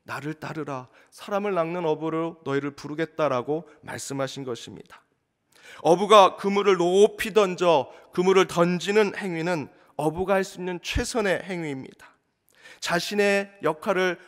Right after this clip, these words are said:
완수하는 모습이죠. 왜 하필 이 제자를 부르실 때 그들이 썼던 그물을 암피브레스트론이라고 하는 투망 같은 그물을 던질 때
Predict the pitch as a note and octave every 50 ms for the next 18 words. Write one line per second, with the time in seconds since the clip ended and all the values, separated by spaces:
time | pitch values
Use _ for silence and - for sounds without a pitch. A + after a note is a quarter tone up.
0 | - _ - C3+ D#3 D#3+ E3 F3 E3+ - G#3 G3 F3+ F#3 F#3+ F3 D3+ D3+ D3 -
1 | D#3+ - D3+ - - - _ _ _ _ _ _ _ _ _ _ _ _ _ _
2 | _ _ _ _ _ _ _ _ _ _ _ _ _ _ - D3+ F3 F#3+ F#3 F3+
3 | F#3 - - G3 F3+ E3 C3 A#2 - - _ _ _ _ _ _ _ _ _ _
4 | _ _ _ _ _ _ _ _ _ _ _ _ _ _ _ _ - - F#3 -
5 | - F#3 F#3 F3 G#3+ G#3 G#3+ G3 F3 G3 G3 F#3+ - - F3+ D#3+ - - E3+ D3+
6 | D#3+ D#3 C3+ G2+ - - - - D#3+ F#3 G3 G3+ G3+ G3 - G3 F#3 F#3+ _ -
7 | - F3+ F3 F3 - - - E3 D#3 D#3 C#3+ C3+ D3 D#3 D#3 C3+ A2+ - - -
8 | - _ _ _ _ _ _ _ _ - C3 D3+ D#3 C#3+ - - F3+ D3 C#3+ D#3+
9 | E3+ E3+ E3 - - _ - - - F#3+ F3+ F3 E3+ D#3+ D3+ D3 C3+ - C#3 C#3
10 | C#3+ C3 C3+ C3 A2 - _ _ _ _ _ _ _ _ - - - B3+ B3+ C4
11 | B3+ A#3+ G#3 A3 G#3 G#3+ - - F#3+ F3 E3+ - - D#3+ D3+ D#3 D#3 D3 D3+ C#3+
12 | C#3+ - - D3 D#3+ D#3+ - E3+ E3 C#3+ - - D3+ C3+ A#2 -